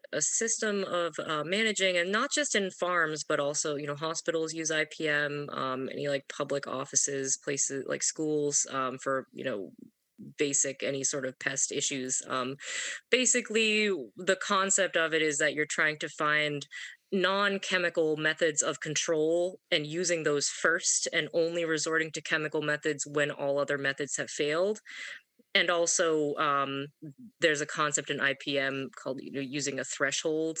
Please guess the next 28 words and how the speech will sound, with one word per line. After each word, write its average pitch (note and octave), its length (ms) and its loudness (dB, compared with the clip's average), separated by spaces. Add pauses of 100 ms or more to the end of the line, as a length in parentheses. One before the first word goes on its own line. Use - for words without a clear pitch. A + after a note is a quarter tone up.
like C#3 160 -2
a B2+ 300 -4
economic D3 480 -2 (180)
threshold. F#3 500 0
So, C#3+ 220 0
for C#3+ 160 -2
example, C#3+ 580 -2
with, C#3 220 -2 (400)
um, B2 480 -4 (480)
plum D3+ 240 0
curculio, D3 840 -2 (160)
um, C3 480 -2
is C3 500 -2
a C3+ 80 -2
major C3 280 -2
orchard C#3+ 440 -4
pest. - 480 -2 (500)
Um, B2+ 440 -2 (760)
if E3 240 2
there's D3 720 4
X D#3 260 2
amount C#3+ 360 0
of C#3 200 -2
plum D3 280 -2
curculios D#3+ 840 0
per D3 200 0
tree, D#3+ 640 0 (240)
um, C#3 500 -2